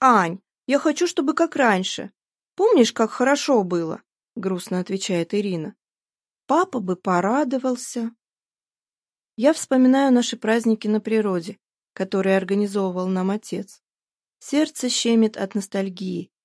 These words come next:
и тихой грусти по отцу. Он действительно был бы рад, если бы мы всей семьёй поддерживали традицию, забыв о ссорах. "Хорошо, я постараюсь", —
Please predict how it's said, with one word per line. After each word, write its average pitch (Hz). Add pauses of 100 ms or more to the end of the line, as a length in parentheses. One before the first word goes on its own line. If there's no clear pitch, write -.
(180)
и 196
тихой 233
грусти 185
по 180
отцу. 165 (840)
Он 214
действительно 277
был 233
бы 220
рад, 190 (140)
если 190
бы 180
мы 190
всей 190
семьёй 180
поддерживали 185
традицию, 202 (300)
забыв 196
о 202
ссорах. 170 (1040)
"Хорошо, 277
я 196
постараюсь", — 226